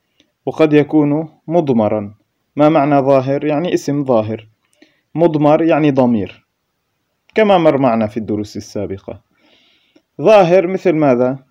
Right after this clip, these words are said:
تقول مثلًا: "زيد مجتهد"، زيد اسم ظاهر. "هذا كتاب"، هذا مبتدأ وكتاب خبر، هذا اسم ظاهر. "الذي يجتهد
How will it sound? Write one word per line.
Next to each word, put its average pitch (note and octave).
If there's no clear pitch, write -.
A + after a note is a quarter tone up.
تقول D#3+
مثلًا: G#2+
"زيد D#3+
مجتهد"، C3
زيد A#2+
اسم E3
ظاهر. A#2
"هذا E3
كتاب"، D#3
هذا B2+
مبتدأ A#2+
وكتاب B2+
خبر، -
هذا D#3
اسم D#3+
ظاهر. B2+
"الذي D3+
يجتهد E3+